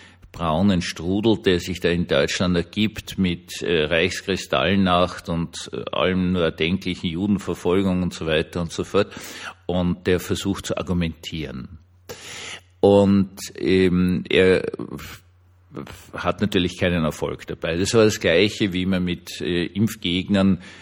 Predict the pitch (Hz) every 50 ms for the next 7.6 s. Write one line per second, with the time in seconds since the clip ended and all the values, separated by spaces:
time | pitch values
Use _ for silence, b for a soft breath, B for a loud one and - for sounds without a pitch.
0 | B B B 90 92 98 101 98 - - - - - - - - 107 98 90 -
1 | - 98 90 90 92 87 - - 95 98 92 104 98 87 - - - - - 87
2 | 92 92 92 85 - - 65 64 - - - 69 - - 87 - - - - -
3 | - 87 98 92 101 101 92 - - 107 110 110 113 107 - 98 90 80 78 -
4 | - 92 85 - 87 - - 98 92 - - 98 95 90 - 98 90 - - 90
5 | 85 82 - - 73 85 92 - - - 98 - - 98 92 90 90 90 82 -
6 | - - 90 90 90 - 71 87 95 95 90 82 85 82 - - 87 95 - -
7 | - - 90 - - - 95 - - 92 90 92